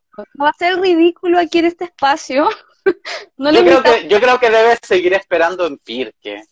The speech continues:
Speaker 1: Debe estar esperando todavía a ver si llega alguien.
Speaker 2: Sí,
Speaker 1: Porque
Speaker 2: yo
Speaker 1: de
Speaker 2: creo
Speaker 1: ahí no
Speaker 2: que
Speaker 1: lo he vuelto a ver más.
Speaker 2: <laughs> Oye, es que después ese papelón, oh, qué terrible, qué terrible.
Speaker 1: Lo
Speaker 2: Yo he visto
Speaker 1: dejaron
Speaker 2: hacer el
Speaker 1: plantado.
Speaker 2: ridículo, sí. Yo he visto hacer el ridículo a la <laughs> gente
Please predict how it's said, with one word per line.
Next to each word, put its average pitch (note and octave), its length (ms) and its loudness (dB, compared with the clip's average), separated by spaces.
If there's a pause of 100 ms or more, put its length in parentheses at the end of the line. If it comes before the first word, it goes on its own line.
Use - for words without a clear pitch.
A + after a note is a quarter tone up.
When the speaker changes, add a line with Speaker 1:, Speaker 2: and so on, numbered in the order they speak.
Speaker 1:
Debe C#3 200 -4
estar D#3+ 200 -2
esperando D3+ 500 -4
todavía D3 300 -2
a D3 60 2
ver D3 60 -12
si - 160 -10
llega B2 340 0
alguien. A2 360 -8 (400)
Speaker 2:
Sí, G#3+ 240 -8
Speaker 1:
Porque G#3+ 180 0
Speaker 2:
yo D#3+ 80 2
Speaker 1:
de C#3+ 40 0
Speaker 2:
creo D3 60 2
Speaker 1:
ahí - 180 2
no - 120 0
Speaker 2:
que F#3+ 40 2
Speaker 1:
lo F3+ 80 4
he D#3 60 0
vuelto D3+ 320 -2
a B2+ 60 0
ver E3+ 340 -2
más. - 320 -2 (340)
Speaker 2:
<laughs> E4 200 -6 (880)
Oye, C4 160 0
es - 60 -16
que E4+ 120 -6
después C4+ 400 0
ese C#4+ 160 -10
papelón, C4 640 0 (420)
oh, A#3 380 2
qué C4+ 100 0
terrible, G#3 1120 0
qué B3+ 120 -4
terrible. A#3+ 680 -2
Speaker 1:
Lo C#4+ 120 2
Speaker 2:
Yo D4 80 6
he - 40 6
visto E4+ 160 2
Speaker 1:
dejaron - 180 0
Speaker 2:
hacer - 160 -6
el - 120 -2
Speaker 1:
plantado. C3+ 400 0
Speaker 2:
ridículo, A#2 200 0 (100)
sí. - 60 -8 (640)
Yo C#4+ 40 -2
he - 40 2
visto G4 180 0
hacer G4+ 200 0
el G4+ 120 2
ridículo F#4 500 2
a G#4+ 40 4
la A4+ 60 2
<laughs> A#4+ 140 0
gente B4 380 -4